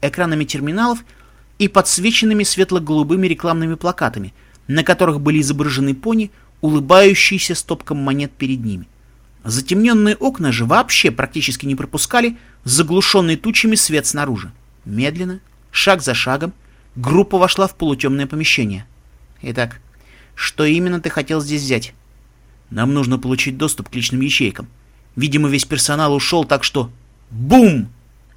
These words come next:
Все пони подпрыгнули. С ближайшей стойки упал держатель брошюр, и из-за нее показался жеребец-единорог. «О, гости!»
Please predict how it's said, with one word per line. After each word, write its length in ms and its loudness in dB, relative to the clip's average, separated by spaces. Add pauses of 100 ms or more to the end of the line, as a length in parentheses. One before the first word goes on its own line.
Все 220 -6
пони 240 -6
подпрыгнули. 560 -6 (600)
С 120 -8
ближайшей 560 0
стойки 400 -2
упал 380 0
держатель 480 -2
брошюр, 460 -4 (500)
и 80 -2
из-за 240 0
нее 240 2
показался 600 -2
жеребец-единорог. 1000 -2 (500)
«О, 500 4 (560)
гости!» 1120 2